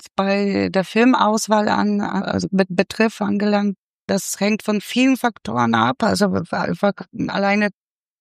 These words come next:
es liegt daran, welche Filme sozusagen eben zur Verfügung stehen, also was das, was die aktuellen Filme angeht. Bei den Einreichungen, also da ist man, hat man schon bestimmte Themen mehr f-, oder die, äh,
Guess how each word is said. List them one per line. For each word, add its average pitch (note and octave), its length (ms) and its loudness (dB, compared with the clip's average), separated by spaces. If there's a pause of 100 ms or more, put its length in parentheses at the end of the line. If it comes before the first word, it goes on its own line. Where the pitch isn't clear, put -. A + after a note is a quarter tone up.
(220)
es E3+ 180 -8
liegt G3+ 220 -8
daran, G#3 460 2
welche G#3 280 -4
Filme A3 580 0
sozusagen G3+ 420 -4
eben G3+ 720 -2
zur - 140 -16
Verfügung A3+ 540 2
stehen, A3 1040 -2
also F#3 320 0
was F3+ 180 2
das, - 300 -6
was - 320 -8
die - 120 -2
aktuellen G3 400 0
Filme F3+ 280 -4
angeht. F#3 340 -6 (680)
Bei G3+ 120 -4
den G2+ 140 -4
Einreichungen, G#3 960 0
also G3 180 0
da F#3+ 140 2
ist - 240 -4
man, G#3 180 -2 (240)
hat F#3+ 160 -6
man G3 180 -4
schon G3+ 300 -2
bestimmte G#3 480 0
Themen G#3 380 0
mehr F#3 140 -2
f-, - 180 -14
oder F#3+ 380 2
die, F#3 160 -6
äh, - 380 -6